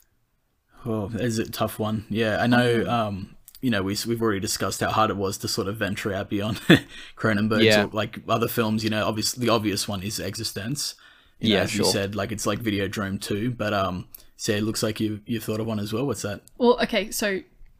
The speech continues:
Speaker 2: um, sort of diverting from, like, body horror eighties, I immediately thought of Kiyoshi Kurosawa's Pulse.
Speaker 1: Oh, yep.
Speaker 2: In that, um, how the, relating back to technology and how it can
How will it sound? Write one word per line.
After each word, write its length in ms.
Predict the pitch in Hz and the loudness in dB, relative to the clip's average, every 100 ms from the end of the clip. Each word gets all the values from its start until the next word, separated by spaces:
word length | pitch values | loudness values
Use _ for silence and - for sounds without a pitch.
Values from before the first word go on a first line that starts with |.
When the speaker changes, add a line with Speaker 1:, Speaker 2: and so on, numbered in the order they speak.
| - | -8
Speaker 2:
um, 340 | 214 196 185 - _ _ 254 233 | -4 -4 -6 -14 _ _ -14 -6
sort 180 | 233 214 | -4 -4
of 120 | - - - _ | -10 -18 -20 _
diverting 500 | - 214 202 190 185 196 | 4 4 4 -2 -4 -8
from, 220 | 180 190 | -10 -12
like, 200 | 190 - | -14 -12
body 160 | 190 | -12
horror 440 | 180 196 185 180 175 _ _ _ - _ _ | -8 -8 -6 -8 -10 _ _ _ -20 _ _
eighties, 520 | 196 190 185 180 - - - - - | -4 -4 -6 -8 -10 -12 -20 -20 -4
I 140 | 202 196 | -2 0
immediately 480 | 185 208 196 - 226 | -2 -4 -4 -6 -6
thought 180 | 220 | -6
of 140 | 202 - | -8 -8
Kiyoshi 440 | - 196 - 202 | -4 -2 -2 -4
Kurosawa's 640 | - 190 190 190 185 180 | -4 -4 -4 -4 -4 -4
Pulse. 600 | - - 208 - - - - - | -4 0 0 -2 -6 -8 -12 -4
Speaker 1:
Oh, 160 | 135 | -2
yep. 300 | 143 113 135 - | 0 -2 -4 -6
Speaker 2:
In 160 | 226 208 | -4 -2
that, 300 | 190 - - _ _ - | -2 -4 -10 _ _ 0
um, 400 | 202 165 131 - | 0 0 -6 -10
how 320 | 196 214 - - | -6 -4 -4 -4
the, 200 | 220 - | -4 -4
relating 440 | 214 214 208 196 208 | -4 0 0 0 -4
back 260 | 185 - | -6 -6
to 380 | - 202 190 185 | -6 -4 -6 -6
technology 960 | - - - 196 180 190 190 180 180 - - - | -6 -6 -4 -4 -2 -4 -4 -6 -10 -16 -20 -10
and 180 | 202 | -8
how 280 | 185 190 180 | -4 -4 -4
it 140 | 170 - | -8 -10
can 260 | 202 - | -10 -10